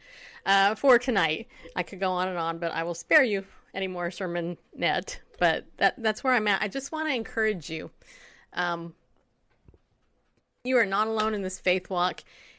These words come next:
And, you know, anytime any of you wanna reach out to me, send me an email, join my email list, join my text message list,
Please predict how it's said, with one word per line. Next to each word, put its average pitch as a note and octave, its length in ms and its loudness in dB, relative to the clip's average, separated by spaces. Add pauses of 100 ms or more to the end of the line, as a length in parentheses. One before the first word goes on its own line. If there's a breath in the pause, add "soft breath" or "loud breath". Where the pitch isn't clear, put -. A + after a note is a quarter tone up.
(180 soft breath)
And, F3 420 -4
you - 120 -6
know, F#3 120 -2
anytime C#4+ 480 -2
any A3+ 200 -2
of G#3 80 -2
you G#3 160 -2
wanna F3+ 220 -4
reach G3 300 -6
out G#3 260 0
to - 100 -12
me, G#3 240 -4
send G3+ 280 -6
me G3 120 -6
an - 160 -10
email, F#3 400 -4
join G#3+ 260 -6
my F3 160 -6
email G3 380 -6
list, F#3 320 -6
join G#3+ 200 -4
my E3+ 120 -6
text - 340 -8
message G3 380 -10
list, F#3+ 320 -8